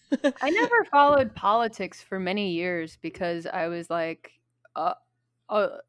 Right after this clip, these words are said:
Speaker 2: I hate everyone, and I don't see any hope in any of this." And then I started getting older, and I still don't see any hope in it, but I follow it more. But I'm, like, checking out.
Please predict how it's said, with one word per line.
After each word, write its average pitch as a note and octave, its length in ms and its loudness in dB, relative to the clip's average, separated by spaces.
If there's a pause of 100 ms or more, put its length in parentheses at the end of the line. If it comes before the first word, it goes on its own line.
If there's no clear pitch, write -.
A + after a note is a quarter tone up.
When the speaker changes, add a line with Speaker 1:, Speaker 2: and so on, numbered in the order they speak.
(280)
Speaker 2:
I G3+ 140 -2
hate G#3+ 180 4
everyone, E3+ 840 0
and F3 200 -6
I F3 120 -2
don't F3 220 -4
see F3 200 -8
any E3 140 -6
hope E3 280 -8
in C#3 100 -10
any E3 240 -6
of - 80 -12
this." - 240 -14 (680)
And A3 100 -6
then D#4+ 140 0
I F#4 160 -2
started C#4+ 520 -4
getting B3 320 -4
older, E3+ 600 -6 (400)
and G3+ 100 0
I A3 40 4
still F#4 180 6
don't E4 180 8
see C#4+ 80 -2
any A3+ 120 4
hope C4 220 2
in G3+ 60 0
it, - 120 -2
but F3 100 2
I C#3+ 80 -2
follow G#3 400 4
it F3+ 120 -4
more. F3+ 560 -6 (420)
But F#3+ 240 4
I'm, F#3+ 260 -4
like, F3 340 -2
checking G#3 300 -4
out. E3+ 260 -2